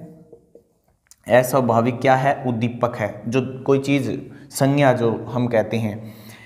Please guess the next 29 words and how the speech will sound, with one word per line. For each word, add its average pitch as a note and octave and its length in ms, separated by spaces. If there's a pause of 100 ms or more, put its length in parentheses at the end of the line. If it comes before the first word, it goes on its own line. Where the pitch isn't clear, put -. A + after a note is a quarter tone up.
(180)
ये C3 100
कोई D3 200
क्रिया D#3+ 380
नहीं E3 120
है, E3 160
ये B2+ 160
उद्दीपक C3 500
है। A2+ 140
काम D3 340
तो D#3+ 120
होगा, D3+ 280
कुत्ता - 640 (240)
करेगा C#3+ 300
वो। G#2 180 (300)
ये D3 280
कुत्ता C#3+ 380
बांध C#3+ 260
रखा D3 240
है D3 120
यहाँ B2 200
पर, C3+ 160 (1120)
क्या C3 140
कर C3+ 140
रखा C#3 240
है? D3+ 60
कुत्ता B2+ 360
बांध A#2 260
रखा A2+ 240
है, G#2 240